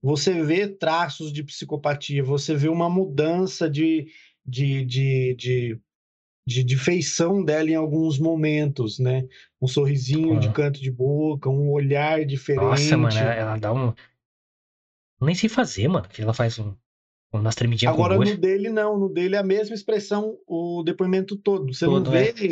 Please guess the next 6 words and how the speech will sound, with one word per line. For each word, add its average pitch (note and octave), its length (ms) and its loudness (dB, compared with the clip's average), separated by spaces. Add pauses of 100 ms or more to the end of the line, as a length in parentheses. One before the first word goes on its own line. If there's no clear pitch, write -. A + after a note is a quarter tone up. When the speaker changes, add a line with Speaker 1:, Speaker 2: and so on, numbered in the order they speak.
(120)
Speaker 2:
é. C3+ 60 -6 (320)
Speaker 1:
nenhum F3 380 0
tipo G3 300 -2
de, E3 340 0
de, C#3+ 340 0
de, B2+ 560 -2